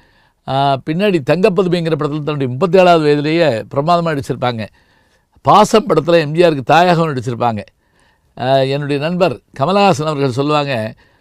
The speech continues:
"நானே டி ஆர் ராஜகுமாரியோட நடிச்சிருக்கேன் தெரியுமா?" அப்படிம்பாங்க. எந்த படத்துலன்னு பார்த்தீங்கன்னா, வானம்பாடி படத்துல, ஆ, "பாடு உமா, நீ இப்ப நீ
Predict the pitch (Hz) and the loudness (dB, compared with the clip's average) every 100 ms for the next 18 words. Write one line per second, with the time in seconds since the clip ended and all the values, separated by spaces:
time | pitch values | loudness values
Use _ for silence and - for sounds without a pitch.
0 | - 123 156 190 208 170 190 180 175 160 | -6 4 4 4 0 4 4 4 2 0
1 | 165 156 143 143 143 143 135 127 151 151 | -4 -4 -4 -4 -4 -2 -2 0 -2 2
2 | 180 135 - 139 143 131 113 104 _ _ | 0 0 -4 -4 -2 -4 -8 -12 _ _
3 | _ _ 123 160 214 175 160 165 156 151 | _ _ -4 0 2 2 0 0 0 -2
4 | 139 139 175 151 120 123 _ _ - 135 | -2 -2 0 2 0 -6 _ _ 2 4
5 | 190 190 180 165 151 131 139 151 160 120 | 4 4 4 4 2 2 -2 0 0 2
6 | 127 151 _ _ _ _ 120 135 131 120 | -2 -4 _ _ _ _ -2 0 0 -4
7 | 110 156 180 160 135 147 135 _ _ _ | -2 0 2 0 0 -4 -4 _ _ _
8 | - 135 123 135 | -8 -6 -6 -8